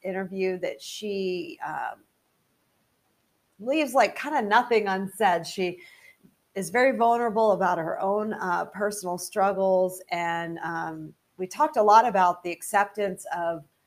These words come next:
chronic disease without it defining you as, um, you know, maybe you have, let's say, Lyme disease, but you, that doesn't define you as, as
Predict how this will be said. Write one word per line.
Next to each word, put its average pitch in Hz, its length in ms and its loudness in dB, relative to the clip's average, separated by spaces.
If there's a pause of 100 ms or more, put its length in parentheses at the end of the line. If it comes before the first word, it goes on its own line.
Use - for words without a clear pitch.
(320)
chronic 196 400 0
disease 175 800 -4 (400)
without 208 640 4 (260)
it 196 160 -8
defining 202 640 -2
you 160 500 -6
as, 170 440 -4
um, 160 480 -6 (320)
you 202 100 -10
know, 170 80 -10
maybe 190 260 -6
you 170 280 -6
have, 208 680 6
let's - 280 -6
say, 165 560 -6 (300)
Lyme 208 300 2
disease, 165 560 -6
but 170 300 -6
you, 196 360 -10
that 190 140 0
doesn't 220 300 -6
define 196 520 2
you 170 200 -2
as, 170 400 0
as 170 300 -4